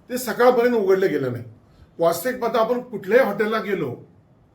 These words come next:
तर त्या हॉटेलचं दार उघडायचा अधिकार त्या हॉटेलच्या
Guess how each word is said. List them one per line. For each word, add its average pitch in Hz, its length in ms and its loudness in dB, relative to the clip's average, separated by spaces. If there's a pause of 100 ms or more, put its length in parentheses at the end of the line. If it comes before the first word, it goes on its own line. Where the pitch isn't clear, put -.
(480)
तर 247 300 4 (800)
त्या 226 160 2
हॉटेलचं 233 440 -2
दार 214 320 -2
उघडायचा 214 400 -4
अधिकार 202 340 -6
त्या 202 140 -14
हॉटेलच्या 214 560 -10